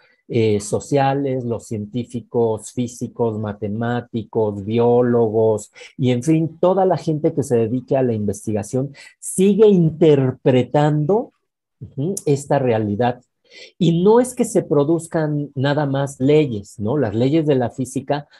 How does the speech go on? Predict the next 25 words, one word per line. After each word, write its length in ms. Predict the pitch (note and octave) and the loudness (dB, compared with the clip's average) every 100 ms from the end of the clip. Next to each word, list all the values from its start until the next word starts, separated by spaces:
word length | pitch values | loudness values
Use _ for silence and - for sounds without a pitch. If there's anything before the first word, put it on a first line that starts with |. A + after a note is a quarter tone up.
| _ | _
han 200 | - C#3 | -4 0
ido 280 | D3 D3 D3+ | 0 0 0
cambiando 640 | D3 A#2+ A#2 C3 D3 D3+ A2 | -2 -2 -2 -2 -2 -2 -2
a 100 | G#2 | -2
través 380 | G#2+ G#2 G#2+ | -4 -2 -4
del 200 | G#2+ G#2 | -4 -6
tiempo, 400 | G#2 B2+ C3 B2+ _ _ _ | -2 -2 -2 -8 _ _ _
¿no? 260 | G2+ G#2+ D#3+ - - _ | -4 -4 -6 -12 -20 _
Sabemos 580 | - C3 C#3+ C#3+ D3 C#3+ | -2 0 2 0 -2 0
que 80 | |
el 100 | B2+ | 0
mundo 440 | B2 C3 C3 C3 C3+ | 2 0 0 2 2
es 80 | A#2 | 2
redondo, 540 | A#2 B2 B2+ B2+ D#3 | 2 2 2 2 0
aunque 260 | B2 G#2 B2+ | 0 0 0
hay 180 | B2 | 0
teorías 480 | B2 A#2 A2+ A#2+ A#2 | 2 2 4 2 0
que 100 | - | -2
dicen 300 | G2+ - F#2+ | -4 -6 -8
que 120 | - | -6
no, 380 | G#2 C#3 E3 D#3 - | -2 2 2 0 0
que 100 | A#2+ | -2
es 140 | B2 | 0
plano, 520 | - C#3 D#3 D#3+ C3+ | 0 2 2 2 0
¿no? 360 | A2+ A2+ F3+ | 0 0 0